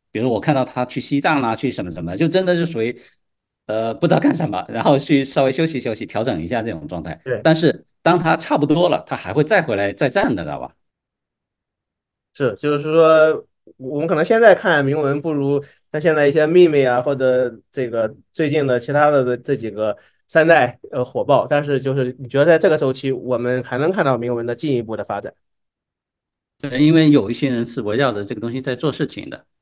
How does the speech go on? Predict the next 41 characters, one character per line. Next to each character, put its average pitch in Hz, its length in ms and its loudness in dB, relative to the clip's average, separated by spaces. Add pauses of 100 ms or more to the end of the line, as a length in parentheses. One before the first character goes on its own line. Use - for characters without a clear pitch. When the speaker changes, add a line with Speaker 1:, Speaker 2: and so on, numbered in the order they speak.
Speaker 1:
就 - 180 -2
不 123 320 -6
是 131 60 -8
说 120 360 -2 (160)
开 - 120 -8
发 131 140 0
者 90 200 -6
就 98 160 -10
都 117 320 -6
全 113 240 -12
跑 - 280 -8
了， - 140 -18 (720)
甚 170 160 4
至 156 120 2
有 104 200 0
一 - 20 -4
些 127 140 -4
投 110 160 -4
资 113 60 -4
人 110 120 -2
他 117 180 0
hold - 240 -4 (100)
了 95 120 -8
一 98 60 -8
些 101 180 -8
东 101 160 -8
西， 95 160 -8
Speaker 2:
嗯。 85 120 -16 (240)
Speaker 1:
他 135 100 -4
现 175 220 -2
在 165 100 -2
也 113 100 -2
没 85 120 -6
有 - 100 -8
退 123 180 -6
出 117 180 -8
呢。 - 180 -8 (1160)
Speaker 2:
是， 92 160 -10 (680)
对， 123 220 2
这 208 160 4
个 180 260 2